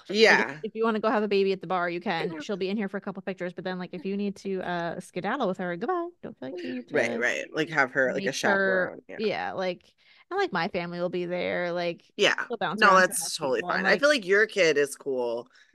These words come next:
Speaker 2: My kids, I just wouldn't be able to do anything if my kids were there.
Speaker 1: Well, I feel like it's okay also if, like, you don't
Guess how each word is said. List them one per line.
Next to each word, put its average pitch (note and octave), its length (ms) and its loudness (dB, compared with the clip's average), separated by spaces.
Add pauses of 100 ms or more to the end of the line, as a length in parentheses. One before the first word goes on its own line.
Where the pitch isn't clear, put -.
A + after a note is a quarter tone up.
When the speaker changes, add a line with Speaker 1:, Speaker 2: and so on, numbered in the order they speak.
(180)
Speaker 2:
My F#3+ 320 6
kids, E3 500 4
I F#3+ 160 8
just A#3 180 2
wouldn't E3+ 260 0
be D3 160 2
able C3+ 220 -2
to C#3 200 -8
do B2 200 0
anything G#2 460 -2
if G2 100 -6
my F#2 180 -6
kids - 220 -6
were - 120 -6
there. D#3 460 -8
Speaker 1:
Well, C4 100 0
I E4 40 0
feel A#4+ 140 0
like - 120 -2
it's B3 140 -4
okay A#3+ 300 0
also G#3 300 0
if, G3 120 -2
like, F3+ 180 -2
you F#3 120 -4
don't F3 380 -4